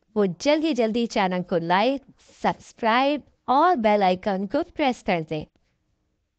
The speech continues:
बिस्मिल्लाहिर्रहमानिर्रहीम। अस्सलाम वालेकुम वरहमतुल्लाहि वबरकातुहू। तो जनाब, आज हम बना रहे हैं चिकन स्टफ बन। तो चलिए रेसिपी को शुरू करते हैं। तो यहाँ पर मेरे पास है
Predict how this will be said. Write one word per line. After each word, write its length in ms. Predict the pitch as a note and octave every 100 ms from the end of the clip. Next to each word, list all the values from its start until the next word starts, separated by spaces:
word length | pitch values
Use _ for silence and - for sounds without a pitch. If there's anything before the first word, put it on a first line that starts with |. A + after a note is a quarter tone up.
| _ _ _ _ _ _ - -
बिस्मिल्लाहिर्रहमानिर्रहीम। 1300 | A3+ C4+ D4+ D#4 F4 F4+ C4+ B3 A3 G#3+ G3+ G3+ F3 - C#4
अस्सलाम 520 | E4 - B3 G3+ G#3
वालेकुम 460 | G3 G3+ G#3 C#4 B3+
वरहमतुल्लाहि 840 | G3 G3 F3+ F#3 F3+ A3+ B3+ D4+
वबरकातुहू। 760 | A#3+ F#3+ F3+ E3+ G3 E3+ E3+ D#3 - _ -
तो 100 | A3
जनाब, 420 | A3 A#3 C#4 E4
आज 300 | A3+ D4+ F#4+
हम 140 | E4 B3+
बना 240 | A#3 G#3+
रहे 240 | G#3+ A3+ A#3
हैं 360 | C4 C#4+ D4 D4
चिकन 400 | - C4+ C#4+ C4+
स्टफ 540 | - C#4 C4 C4+ B3+ _ -
बन। 320 | G3 A3+ E3+ D3+ _ _ _ _ -
तो 80 | B3
चलिए 320 | - A#3+ C4+
रेसिपी 360 | A3 G3 A3+ B3
को 120 | C#4
शुरू 220 | - F#3
करते 300 | A3 G#3+ B3
हैं। 160 | C4+ F#4 _ _ -
तो 80 | C4
यहाँ 300 | B3+ B3+ E4
पर 160 | E4 C#4
मेरे 200 | B3 C4
पास 320 | B3+ B3+ C#4
है 120 | C#4+